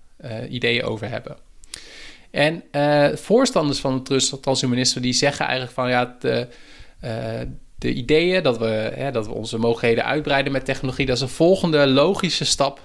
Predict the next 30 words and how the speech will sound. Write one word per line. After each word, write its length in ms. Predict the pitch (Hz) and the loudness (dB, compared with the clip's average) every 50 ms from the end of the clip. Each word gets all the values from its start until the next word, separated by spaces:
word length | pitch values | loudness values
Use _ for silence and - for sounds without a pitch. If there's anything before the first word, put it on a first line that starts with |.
| - - | -16 -12
in 180 | 202 135 120 | -8 -6 -4
de 60 | 117 - | -2 0
evolutie 800 | 117 120 - - 117 123 139 - - - 135 123 123 120 123 - - | 0 -2 -2 -2 -2 -2 0 0 0 0 2 0 -2 -2 -6 -12 -20
van 220 | - - - 120 117 | -8 -4 -4 -2 0
de 60 | 117 | 0
mens. 580 | 117 113 107 104 - - - - - - - - - - - - - - - - - - - - - - - | 0 0 0 -2 -2 -2 -2 -2 -2 -4 -8 -14 -20 -20 -20 -20 -20 -20 -20 -20 -20 -20 -20 -20 -20 -20 -12
Eh, 280 | - - 113 110 110 113 | -6 -4 -2 -2 0 -2
sommigen 340 | 113 - - 117 123 120 127 | -2 0 0 0 0 0 -2
zeggen 180 | 117 123 117 113 | -2 -2 0 2
zelfs 180 | 123 117 113 | 2 2 2
dat 180 | 120 123 117 - | 2 0 -2 -2
het 160 | 127 117 - | -4 -6 -4
een 120 | 127 117 - | -4 -4 -4
verbetering 580 | - 117 110 123 123 143 147 143 139 127 127 | -4 -2 0 2 2 2 2 2 2 0 0
als 140 | 127 127 - | 0 -2 -2
plicht 280 | - 156 170 165 - - | 0 0 0 0 2 2
heeft 380 | 147 143 147 151 147 - - | 2 4 4 2 0 -2 -2
en 100 | 139 127 | 0 2
dat 160 | 123 123 123 | 2 2 0
het 180 | - 123 120 - | 0 -2 -2 0
ook 340 | 123 120 120 117 - - - | 0 0 0 -2 -4 -8 -6
voordelen 520 | - - 143 147 156 151 139 127 131 131 | 0 2 4 6 6 6 4 4 2 0
voor 180 | - - 131 123 | -2 -2 -2 0
de 60 | 123 | 0
samenleving 960 | 120 - - - - - - 143 143 165 180 175 160 151 147 151 147 135 127 | 0 0 0 0 0 0 2 2 0 0 0 -2 0 0 2 2 2 0 0
heeft 300 | 127 123 127 131 127 - | 0 0 0 0 -2 -4
als 240 | 127 - 120 - - | -6 -6 -6 -4 -2
we, 240 | - 120 113 117 - - - - - - - - - - - - | 0 0 0 0 -2 -6 -18 -20 -20 -20 -20 -20 -20 -20 -16 -8
eh, 300 | - 110 104 107 107 113 | -6 -4 -4 -4 -2 -2
ja, 140 | 120 117 | -2 -2